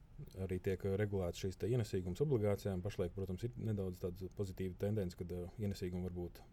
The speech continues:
tiks, tas koridors paplašināts un tādā formātā, ā, Japānas iedzīvotāji un investori varēs gūt labāku peļņu. Vēl Japānai problēma, protams, ir tas, kad, ā, nu, realitātē, kā es pieminēju, nu, nav tērēšanas kultūra un arī nav uzkrāšanas kultūra, jo lielākā daļa,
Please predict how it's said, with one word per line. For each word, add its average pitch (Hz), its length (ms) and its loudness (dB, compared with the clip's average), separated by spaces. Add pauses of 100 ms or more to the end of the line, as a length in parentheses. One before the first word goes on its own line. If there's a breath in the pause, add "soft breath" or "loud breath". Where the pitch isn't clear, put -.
tiks, - 380 -8
tas - 120 -14
koridors 85 360 -4
paplašināts 110 640 0
un 87 160 -6
tādā 87 260 -4
formātā, 87 400 -4
ā, - 880 -14 (140)
Japānas 87 340 -4
iedzīvotāji 87 540 -2
un 85 80 -2
investori 87 420 0
varēs 85 300 -2
gūt 87 160 -4
labāku 85 300 -4
peļņu. 87 180 -2 (240 loud breath)
Vēl 104 160 6
Japānai 101 320 4
problēma, 95 340 0
protams, 92 380 -2
ir - 20 -10
tas, 98 220 0
kad, 85 180 0
ā, 87 80 0 (140)
nu, 98 80 -2
realitātē, 85 400 -2
kā 92 160 0
es 87 100 -6
pieminēju, 85 460 0 (160)
nu, 92 140 -2
nav 101 260 2
tērēšanas 90 580 0
kultūra 107 400 4
un 90 140 4
arī 92 160 2
nav 98 160 4
uzkrāšanas 87 400 0
kultūra, 98 400 2
jo 85 160 2
lielākā 90 400 0
daļa, 95 240 0